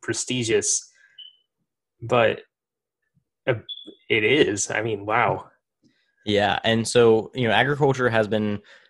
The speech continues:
Speaker 2: this is kind of the problem that agriculture has been,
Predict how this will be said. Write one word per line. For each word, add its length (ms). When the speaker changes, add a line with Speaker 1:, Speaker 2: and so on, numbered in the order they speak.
Speaker 2:
this 260
is 100
kind 280
of 80
the 80
problem 420
that 120
agriculture 540
has 120
been, 320